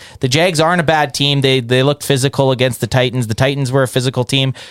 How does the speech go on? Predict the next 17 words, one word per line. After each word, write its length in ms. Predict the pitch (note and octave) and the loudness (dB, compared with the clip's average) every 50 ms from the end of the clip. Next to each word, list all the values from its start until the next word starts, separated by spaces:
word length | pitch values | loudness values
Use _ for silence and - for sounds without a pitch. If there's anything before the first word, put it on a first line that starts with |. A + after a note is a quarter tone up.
| - - - _ _ _ _ | -20 -20 -20 _ _ _ _
Derrick 260 | - D#3 E3 E3+ E3 E3 | -2 0 0 0 0 0
Henry 320 | E3+ E3 E3 E3 D#3+ D#3+ D3+ | 0 0 2 2 2 2 2
was 180 | D3 C#3 B2 | 2 2 2
running 260 | C#3+ D3+ D3+ D3 D3 | 2 2 2 2 0
early 280 | C#3+ D3 C#3+ C#3+ C#3+ C#3 | 2 2 2 2 2 2
and 80 | C3 C3+ | 2 2
often. 400 | C3 C3 - - - C3+ C3 B2 | 2 0 0 0 0 0 2 2
We 100 | C3 B2+ | 2 2
gotta 200 | B2+ C3 B2+ B2 | 2 0 0 0
do 120 | A#2+ B2+ | 0 0
the 80 | A#2+ A#2+ | 0 0
same 380 | - - - B2+ B2+ B2+ B2 B2 | 0 0 0 2 2 2 2 2
with 160 | A#2+ A#2 G#2+ | 2 0 0
our 200 | - A2+ A#2+ A#2 | 2 0 0 0
two 200 | - - - B2 | 0 -2 -2 -2
stud 360 | A2+ - - B2 A#2 A2+ G2+ | -2 0 0 0 0 0 0
backs. 640 | - A2+ A2 A2 A2+ A2 A2+ - - - - - - | 0 0 2 2 2 0 0 -2 -4 -6 -6 -6 -8